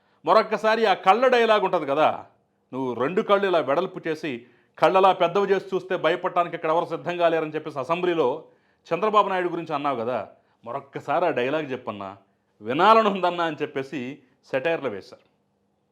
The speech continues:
So నోటికి హద్దు పద్దు లేకుండా ఇష్టం వచ్చినట్టుగా మాట్లాడటం, అది కూడా అసెంబ్లీలో. ప్రతిపక్ష నేతని, ఆయన కుటుంబాన్ని, ప్రశ్నించిన ప్రతి ఒక్కళ్ళని దూషించటం,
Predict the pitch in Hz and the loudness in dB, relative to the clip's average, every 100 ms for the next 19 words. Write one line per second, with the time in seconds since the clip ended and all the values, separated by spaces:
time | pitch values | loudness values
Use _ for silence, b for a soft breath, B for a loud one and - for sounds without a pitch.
0 | _ _ _ _ _ 151 139 120 143 170 | _ _ _ _ _ -8 -6 -4 -2 -2
1 | 175 - 156 131 127 131 175 165 131 143 | -6 -12 -8 -6 -6 -4 -4 -4 -6 -6
2 | 139 131 135 131 117 - 165 156 151 135 | -6 -6 -6 -8 -10 -12 -10 -10 -10 -12
3 | 131 120 101 104 120 107 101 101 117 135 | -8 -8 -10 -12 -10 -12 -14 -14 -10 -2
4 | 156 110 - 131 120 104 98 _ _ _ | -2 -2 -6 -12 -12 -14 -16 _ _ _
5 | _ _ _ _ _ _ _ _ _ _ | _ _ _ _ _ _ _ _ _ _
6 | 143 156 165 202 - 190 180 175 175 165 | -8 -4 -2 -4 -4 -4 -4 -4 -6 -8
7 | 170 - 135 135 131 147 190 175 160 147 | -10 -6 -4 -4 -8 -8 -4 2 2 0
8 | 143 151 _ _ _ 170 185 220 220 208 | -8 -12 _ _ _ -2 -2 -4 -6 -4
9 | 202 170 185 180 180 170 165 110 151 165 | -4 -2 -2 -4 -4 -4 -6 -6 -4 -4
10 | 151 - 117 | -8 -14 -16